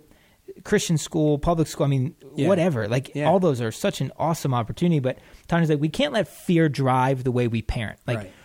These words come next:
Speaker 1: we can't
Speaker 2: Yeah, no
Speaker 1: hold
Speaker 2: fear.
Speaker 1: her out of a school because we're afraid of what would happen there. We need to trust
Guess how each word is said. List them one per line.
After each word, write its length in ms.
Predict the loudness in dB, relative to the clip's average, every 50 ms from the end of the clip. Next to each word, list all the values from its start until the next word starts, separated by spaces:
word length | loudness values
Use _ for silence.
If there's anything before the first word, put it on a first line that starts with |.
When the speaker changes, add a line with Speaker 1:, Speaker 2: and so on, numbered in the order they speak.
| -8 -2
Speaker 1:
we 100 | -2 -2
can't 240 | 0 0 -2 -2 -2 -2
Speaker 2:
Yeah, 80 | -4 0
no 40 | 2
Speaker 1:
hold 260 | 2 4 4 4 2
Speaker 2:
fear. 80 | 2 2
Speaker 1:
her 280 | 2 2 2 2 0 0
out 180 | -2 -2 -2
of 120 | 0 -2 -2
a 40 |
school 440 | -4 -6 -10 -8 -4 -2 0 0 0
because 340 | 0 -2 -2 -2 -4 -4 -2
we're 240 | -2 0 0 0 0
afraid 680 | -2 -4 -14 -10 -6 -2 -2 0 0 0 0 -2 -4 -10 _ _ _ _ _ -20 _ _
of 180 | -4 -4 -2
what 240 | 0 -2 -2 -2 -4
would 100 | -6 -6
happen 380 | -2 0 0 -2 -2 -2 -4 -4
there. 280 | -2 -2 -2 -4 -6 -4
We 160 | -2 0 2
need 180 | 4 2 2 0
to 100 | -2 -6
trust 500 | -6 -2 0 0 0 0 -2 -6 -14 -20